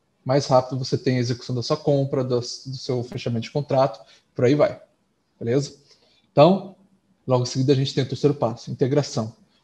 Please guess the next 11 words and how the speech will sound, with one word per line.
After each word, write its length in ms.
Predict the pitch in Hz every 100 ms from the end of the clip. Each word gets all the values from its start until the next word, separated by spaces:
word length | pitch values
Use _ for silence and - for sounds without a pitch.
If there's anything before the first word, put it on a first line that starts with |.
| -
Você 240 | 123 143
tem 460 | 143 - - 156 180
necessidade 640 | 135 120 - 135 127 -
que 200 | 131 123
a 140 | 123 123
solução 380 | - 131 -
integre 600 | 123 - 147 147 120 120 - _ _ _ _
com 500 | - 131 123 113 117 131 _ _ _
Proteus, 1080 | 127 123 - - 147 143 127 120 - - -
com 220 | - 131 123
Salesforce. 1400 | - 117 110 - - 139 143 131 127 - 131 120 120